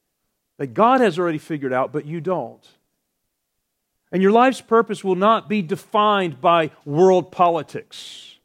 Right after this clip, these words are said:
Your life's purpose will not be defined by health and sickness. It will not be defined by the trials you face. It will not be defined by the world's news. It will be, not be defined by masks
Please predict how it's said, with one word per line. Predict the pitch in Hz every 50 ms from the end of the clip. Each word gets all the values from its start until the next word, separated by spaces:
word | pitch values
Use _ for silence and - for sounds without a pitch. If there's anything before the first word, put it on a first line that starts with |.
| _ _ _ _ _ _ _ _ _ _ _ _ _ _
Your | - 196 247
life's | 247 220 214 220 240 247 233 -
purpose | - - - 226 240 - - 190 165 -
will | 185 180 185
not | 185 196 220 220 202 151
be | 196 202
defined | 175 147 185 - - _ - 202 208 208 202 190 180 156 143 123
by | 160 156 147
health | 135 - - - 233 214 165 120 - _ _ _ _ _ _ _ _ _ _ -
and | 160 165 147
sickness. | - - - - 214 214 180 - 139 131 104 - - - - - - - - - - - - _ _ _ _ _ _ _ _ _ _ _ _ _ _ _ _ _ _ _ _ _
It | - 196 226
will | 233 220 208
not | 208 240 254 247 175
be | 214 226
defined | 190 202 - - - 214 220 220 220 220 208 180
by | 196 190
the | 190 196
trials | 190 - - - - 233 233 233 233 226 214 196 143
you | 156 175 165
face. | 147 - - 165 139 117 107 104 - 196
It | 208
will | 202 202
not | 196 220 247 254 240 165
be | 233
defined | 202 208 185 - _ 226 220 226 226 220 220 208 196 180
by | 180 190
the | 175 185
world's | 175 156 156 185 202 202 202 196 180 - - -
news. | 175 196 208 202 180 147 123 - _ _ _ -
It | - 214
will | 214 202 196
be, | 170 208 190
not | 175 165 196 240 254 254 - - _ -
be | 202 202
defined | 165 180 - - 220 220 208 190 180 170 165 143
by | 165 165 160
masks | 151 156 180 214 214 208 196 196 - - - _